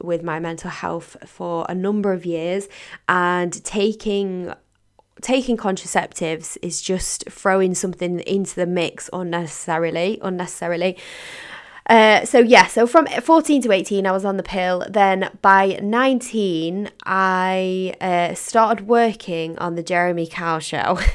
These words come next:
<laughs> I don't know if I've mentioned this before, or if you're a new kind of follower over the last year or, or two, you probably won't know this. I used to work in T V production,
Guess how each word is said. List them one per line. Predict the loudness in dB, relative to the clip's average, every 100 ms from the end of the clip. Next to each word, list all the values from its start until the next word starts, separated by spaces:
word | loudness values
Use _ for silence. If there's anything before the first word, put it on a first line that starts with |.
| -2 -18
<laughs> | -18 -14 -4
I | 4
don't | 8 8
know | 8 6
if | 8
I've | 8 10
mentioned | 8 4 -2 -6
this | -6
before, | -8 -6 0 2 4 2 4
or | 4
if | 4 2
you're | -2
a | -2
new | 0 2 4 2 -2 -2
kind | 0 0
of | 0
follower | 2 2 4 4 4 2
over | -2
the | -2
last | -2 -2 -2
year | -2 0
or, | 0 -2
or | -2 -4
two, | -4 -4
you | -4 0
probably | 2 2 -2
won't | -2 -2
know | 2 2
this. | 2 0 2
I | 2
used | 4 0 -2
to |
work | 0 0 -2
in | -8 -8
T | -6 -6
V | -6
production, | -8 -8 -8 -6 -2 -2 -4